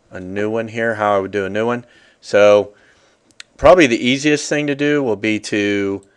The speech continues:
actually create two windows on your screen.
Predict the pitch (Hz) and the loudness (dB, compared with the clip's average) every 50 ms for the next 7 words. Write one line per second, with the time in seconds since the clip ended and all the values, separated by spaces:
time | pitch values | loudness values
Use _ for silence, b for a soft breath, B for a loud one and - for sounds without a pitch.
0 | b b b b - 117 117 113 - - - 113 107 107 104 95 - - - 113 | b b b b -2 -2 0 0 -2 -4 -2 -2 0 -2 -2 -4 -6 -6 -4 -4
1 | 107 107 110 110 113 - - - - - 127 123 120 120 120 120 120 117 _ _ | -2 0 0 0 -2 -4 -8 -12 -8 -4 -2 -2 -2 -2 -4 -4 -6 -10 _ _
2 | _ _ _ _ _ _ _ _ _ - - 101 113 123 120 120 120 123 120 123 | _ _ _ _ _ _ _ _ _ -8 -6 -4 -2 0 2 4 4 4 2 0
3 | 120 - - - - - 107 104 104 101 98 92 - - - - 107 104 110 113 | -6 -10 -16 -14 -10 -8 -6 -6 -4 -6 -6 -6 -8 -12 -10 -6 -4 -2 -2 -2
4 | 120 127 131 131 | -4 -6 -8 -10